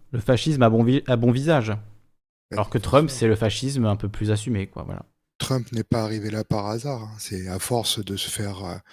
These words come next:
Speaker 2: enfler par les politiciens les uns derrière les autres, euh, je veux dire, bon, euh, le choix, c'était Trump,
Speaker 1: Mm.
Speaker 2: euh, et puis, euh, et puis, euh,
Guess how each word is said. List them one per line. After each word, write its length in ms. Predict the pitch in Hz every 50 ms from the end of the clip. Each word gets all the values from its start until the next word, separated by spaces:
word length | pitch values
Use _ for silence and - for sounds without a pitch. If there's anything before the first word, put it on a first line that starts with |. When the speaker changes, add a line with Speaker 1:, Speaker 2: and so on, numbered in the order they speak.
| - - - _ _
Speaker 2:
enfler 500 | - 120 117 117 107 - - 123 123 117 -
par 260 | - 107 104 104 104
les 120 | 101 101
politiciens 680 | 98 - - 104 101 - - - 104 - - 120 117 107
les 180 | 104 98 92
uns 60 | 104
derrière 280 | 98 95 95 92 92 92
les 220 | 95 95 92 95
autres, 340 | 110 127 131 131 - - -
euh, 120 | 95 92 101 101 - - - - - _ _ _ _
je 100 | - 98
veux 60 | 92
dire, 200 | 95 117 123 117
bon, 240 | 101 104 110 104 98
euh, 160 | 90 90 87 98 104
le 180 | - 98 101 98
choix, 260 | - - - 127 120
c'était 280 | - 123 110 - - 107
Trump, 400 | - - - 117 117 113 - -
Speaker 1:
Mm. 40 | 107
Speaker 2:
euh, 120 | 98 98 95 95
et 140 | 95 95 - -
puis, 240 | - - 104 95 92
euh, 40 | 95 90 _ _ _ _ _ _ _ _ _ _ -
et 200 | - 101 101 98
puis, 440 | - - - 104 - 104 98 98 95
euh, 540 | 92 92 92 87 87 87 90 87 85 -